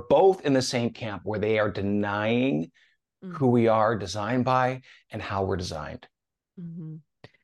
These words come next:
Speaker 2: And they, then they know too, obviously, if they can get the child, the children as young as possible, they win.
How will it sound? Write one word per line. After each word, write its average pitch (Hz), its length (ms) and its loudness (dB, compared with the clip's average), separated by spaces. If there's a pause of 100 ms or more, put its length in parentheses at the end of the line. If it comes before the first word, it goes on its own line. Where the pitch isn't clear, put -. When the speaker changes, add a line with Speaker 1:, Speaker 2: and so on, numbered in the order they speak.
(1200)
Speaker 2:
And 202 120 0
they, 202 180 0
then 190 220 0
they 185 160 2
know 180 320 0
too, 170 320 -2
obviously, 160 500 -2
if 151 80 -8
they 151 140 -4
can 165 160 -10
get 147 240 -8
the 127 60 -12
child, 139 640 -8 (520)
the 170 80 -10
children 160 460 -6
as 151 180 -8
young 160 400 -6
as 160 180 -10
possible, - 840 -10 (480)
they 147 260 -6
win. 123 360 -10